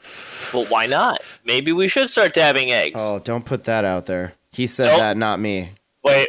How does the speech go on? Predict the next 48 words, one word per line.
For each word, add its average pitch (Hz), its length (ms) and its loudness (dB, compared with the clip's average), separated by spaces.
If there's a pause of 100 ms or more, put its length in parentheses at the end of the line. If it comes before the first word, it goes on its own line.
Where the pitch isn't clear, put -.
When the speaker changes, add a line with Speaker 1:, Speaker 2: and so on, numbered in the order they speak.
(120)
Speaker 1:
wait, 131 220 2
where's 139 220 2
that 143 180 4
disclaimer 123 480 0
at? 110 240 0
It's 135 120 0
Speaker 2:
You 110 60 -4
Speaker 1:
my 135 140 2
Speaker 2:
better 123 200 2
Speaker 1:
turn 127 100 -2
this, 135 160 2
Speaker 2:
read 123 180 0
Speaker 1:
it's 156 260 2
my 180 180 4
Speaker 2:
yourself, 120 240 4
Speaker 1:
turn 151 120 0
this 156 220 0
Speaker 2:
read 160 80 0
Speaker 1:
one. 135 160 0
Speaker 2:
yourself 135 600 2
Speaker 1:
Damn. 110 120 0
Speaker 2:
that 92 80 -6
disclaimer. 98 840 -6 (220)
Jesus. 92 840 -8 (2000)
Speaker 1:
The 143 160 0
opinions 151 440 0
expressed 143 400 0
in 135 100 -6
this 131 140 0
Discord 127 480 0
are 113 60 0
those 120 240 -2
of 127 60 0
the 127 80 0
public 127 340 -2
<laughs> - 0 -
individuals 131 600 -2
and 127 100 -10
do 131 120 0
not 147 160 2
represent 139 440 -2
the 131 100 -2
opinions 120 460 -6
or 131 80 -2
views 113 260 -6
of 113 80 -20
the 113 100 -4
Discord - 460 -4